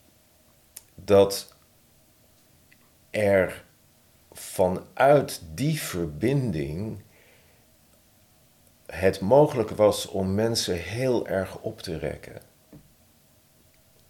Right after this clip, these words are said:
Het is net als een hele goede coach van een voetbalteam. Sommige, ehm,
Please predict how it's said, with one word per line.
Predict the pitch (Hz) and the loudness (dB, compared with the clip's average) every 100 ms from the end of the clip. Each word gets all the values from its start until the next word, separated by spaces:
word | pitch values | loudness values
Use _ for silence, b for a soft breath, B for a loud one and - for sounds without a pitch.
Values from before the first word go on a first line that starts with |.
| _ _ _ _ _ _ _ _ _ _ | _ _ _ _ _ _ _ _ _ _
Het | - | -10
is | 104 - | -8 -6
net | 123 127 135 135 - | -4 -2 0 -2 -4
als | - - 107 | -4 -4 -4
een | |
hele | 98 120 135 107 | -4 -2 -2 -4
goede | - 110 87 69 - | -4 -6 -6 -8 -10
coach | - 101 80 - - | -4 -2 -4 -8 -8
van | 76 | -6
een | 78 | -6
voetbalteam. | - 113 110 69 58 - 76 73 | -8 -10 -6 -6 -8 -8 -10 -10
Sommige, | - 117 123 110 90 87 71 80 b b b b b b b b b b b _ _ - | -2 -2 0 -4 -4 -4 -6 -12 b b b b b b b b b b b _ _ -8
ehm, | 98 90 85 78 73 71 | -4 0 0 0 -2 -6